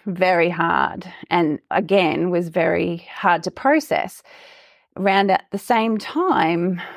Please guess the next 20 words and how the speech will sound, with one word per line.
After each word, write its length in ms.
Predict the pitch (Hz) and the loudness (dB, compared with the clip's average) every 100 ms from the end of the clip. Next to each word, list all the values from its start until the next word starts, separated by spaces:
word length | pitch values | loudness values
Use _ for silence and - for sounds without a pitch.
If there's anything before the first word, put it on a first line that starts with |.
| - 175 | -12 0
we 200 | 180 170 | 2 4
went 220 | 175 - | 2 0
through 200 | 196 175 | -2 0
major 380 | 170 175 175 175 | 2 2 0 0
renovations 680 | 160 156 156 156 180 170 165 | 0 2 0 0 -2 -4 -2
in 80 | |
our 80 | 151 | -4
house 400 | 156 226 220 214 | -2 2 2 0
because 640 | - 190 170 165 160 - - | -4 -4 -2 -2 -2 -10 -6
my 140 | 160 156 | -2 -2
parents-in-law 1040 | - 175 180 - 190 185 180 175 170 180 | 0 0 2 0 -2 0 2 4 4 2
had 260 | - 170 - | 2 0 0
to 100 | 175 | 0
move 300 | 170 165 165 | 2 2 2
in 380 | 180 165 175 | 2 2 0
because 340 | 180 160 165 165 | 0 -2 -4 -4
of 80 | 170 | -2
their 100 | - | 0
financial 560 | 175 175 190 165 185 | 2 4 2 2 -2
circumstance. 880 | - 175 - 190 180 190 185 - | 0 0 2 -2 0 0 0 -2